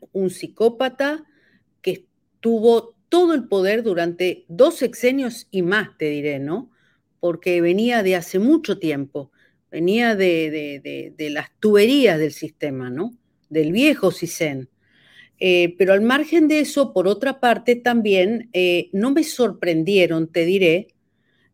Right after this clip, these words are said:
eh, como uno, quizás como uno conoce tanto esta historia y muchas de las cosas que se dijeron ahí, eh, los testigos, que contaron los testigos, están en el libro mío.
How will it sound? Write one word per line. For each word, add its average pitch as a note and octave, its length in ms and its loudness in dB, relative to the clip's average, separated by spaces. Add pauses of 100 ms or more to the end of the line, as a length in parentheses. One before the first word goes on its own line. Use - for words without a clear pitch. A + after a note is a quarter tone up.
(100)
eh, E3 380 -2 (120)
como G#3 260 2
uno, C#4 480 0
quizás B3 320 -2
como A3 220 0
uno C4+ 220 -2
conoce A#3+ 480 0
tanto F#3 760 -2
esta F3 240 -8
historia F3 640 -4 (580)
y F#3 640 -2 (520)
muchas C4+ 500 0
de A#3+ 80 4
las G3 160 -2
cosas G3+ 800 -4
que F3+ 160 -4
se F3 160 -4
dijeron A3 500 2
ahí, F#3+ 420 0 (680)
eh, E3 260 -2
los E3 180 -4
testigos, F3+ 560 2
que F3+ 140 -4
contaron G#3 440 0
los F#3 120 0
testigos, F#3 460 -2
están B3 420 0
en F3 120 4
el D#3 160 0
libro D#3 360 -2
mío. D#3+ 500 -2